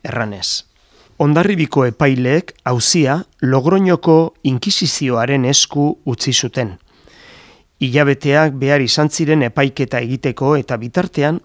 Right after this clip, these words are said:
Hondarribian preso eduki zituzten ziega batean, era guztietako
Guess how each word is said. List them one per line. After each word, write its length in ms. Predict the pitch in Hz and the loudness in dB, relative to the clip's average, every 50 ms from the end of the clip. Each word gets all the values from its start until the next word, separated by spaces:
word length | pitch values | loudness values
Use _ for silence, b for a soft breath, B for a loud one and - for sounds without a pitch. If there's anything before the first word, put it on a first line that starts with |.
| _ | _
Hondarribian 840 | - 127 127 123 123 127 143 180 180 156 131 123 117 139 151 165 170 - _ - | -2 -2 0 0 0 0 0 -2 -2 0 0 0 0 0 0 -2 -4 -8 _ -2
preso 520 | 156 160 - - - 143 131 151 - _ - | -2 0 0 0 0 0 0 -2 -4 _ -6
eduki 360 | 127 127 120 139 139 - 170 | -6 -4 -2 -4 -4 -2 -2
zituzten 560 | 135 - - 123 - - 143 - - 139 135 135 | -2 -2 -2 -2 -4 -4 -6 -4 -2 -2 -2 -2
ziega 380 | - - 131 135 131 135 139 113 | -2 -2 -4 -4 -2 -2 -2 -2
batean, 460 | 110 113 - 135 123 104 101 101 B B B B B B B B | -2 -6 -6 -6 -6 -6 -8 -12 B B B B B B B B
era 220 | 123 120 143 143 | -2 0 0 0
guztietako 800 | 123 123 104 - - - 135 120 113 - 120 113 - 143 135 | 0 -2 -4 -4 -4 -4 -4 -6 -6 -6 -8 -4 -2 -2 -2